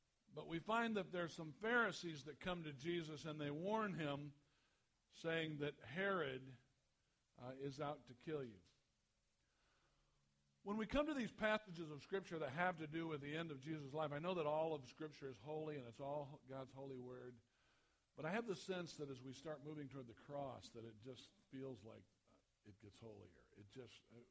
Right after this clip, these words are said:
I, I feel a preciousness about these passages of Scripture that have to do with the cost,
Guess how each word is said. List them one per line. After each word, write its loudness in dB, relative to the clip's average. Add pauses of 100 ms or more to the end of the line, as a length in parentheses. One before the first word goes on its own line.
(240)
I, -8
I -6
feel -2
a -14 (160)
preciousness -12 (680)
about -6
these -10
passages -8
of -14
Scripture -14
that -14
have -8
to -12 (120)
do -4
with -12
the -18 (140)
cost, -10